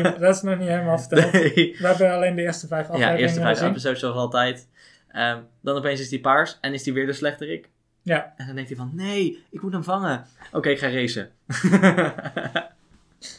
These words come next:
Speaker 1: Nou, dat gaat niet meteen goed, want hij moet eerst even wennen
Speaker 2: Ja.
Speaker 1: over, eh, hoe zo'n
Speaker 2: Logisch.
Speaker 1: nieuwe soort vliegende auto nou, zwevende auto,
Speaker 2: Zwevende
Speaker 1: nou
Speaker 2: auto.
Speaker 1: precies <laughs> werkt.
Speaker 2: Ja.
Speaker 1: Ehm, en dat is eigenlijk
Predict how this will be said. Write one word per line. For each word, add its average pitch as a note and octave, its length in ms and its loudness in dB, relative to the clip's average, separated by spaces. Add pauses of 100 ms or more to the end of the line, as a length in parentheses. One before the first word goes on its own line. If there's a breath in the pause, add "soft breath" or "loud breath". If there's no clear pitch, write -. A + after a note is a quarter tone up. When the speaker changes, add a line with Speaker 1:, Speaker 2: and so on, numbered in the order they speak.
(260 loud breath)
Speaker 1:
Nou, B2 180 -16
dat B2+ 120 -12
gaat C#3+ 160 -8
niet D3 120 -10
meteen D#3 320 -4
goed, F#3 240 -8
want D3+ 120 -14
hij C#3+ 100 -12
moet D3+ 140 -10
eerst D3+ 220 -8
even D3+ 220 -8
wennen D3+ 380 -4
Speaker 2:
Ja. D3+ 100 0
Speaker 1:
over, C#3+ 240 -8
eh, C#3+ 220 -10 (680 soft breath)
hoe - 120 -6
zo'n D#3+ 140 0
Speaker 2:
Logisch. D#3 160 -2
Speaker 1:
nieuwe D#3 440 -4
soort D#3 560 -6
vliegende D#3+ 380 -8
auto D#3 360 -6
nou, D3+ 280 -8 (320)
zwevende D3 440 -10
auto, D#3 460 -8
Speaker 2:
Zwevende A2 340 -4
Speaker 1:
nou G2 100 0
Speaker 2:
auto. - 180 -2
Speaker 1:
precies - 440 2
<laughs> F#3 60 2 (120)
werkt. G3 340 -4
Speaker 2:
Ja. C3+ 280 0 (420 soft breath)
Speaker 1:
Ehm, E3 600 2 (240)
en E3 120 -4
dat E3+ 160 0
is D#3+ 80 -8
eigenlijk D#3 240 -8